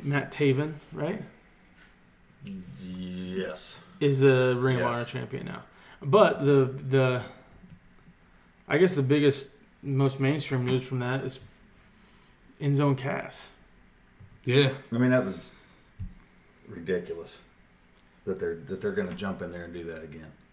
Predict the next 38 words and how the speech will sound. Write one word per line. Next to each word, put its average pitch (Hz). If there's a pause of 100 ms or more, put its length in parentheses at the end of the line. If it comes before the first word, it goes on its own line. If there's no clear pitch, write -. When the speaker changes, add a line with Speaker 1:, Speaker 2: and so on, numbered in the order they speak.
(880)
Speaker 2:
I 107
was 101
talking 92
to 95
my 95
buddy 104
Kane 101
about 82
it. 76 (120)
He's, 90 (220)
he's 104 (200)
pissed -
about 76
it -
too. 87 (560)
He 107
thinks 104
they 92
should 90
be 87 (840)
outlawed 90
from 95
every 92
arena 101 (260)
ever. 85 (320)
Can't -
buy 98
tickets 95
or 92
anything. 87 (460)
How, 110
how 113
they 120 (260)
interrupt 107
that 104
supercard 95
like -
that? 82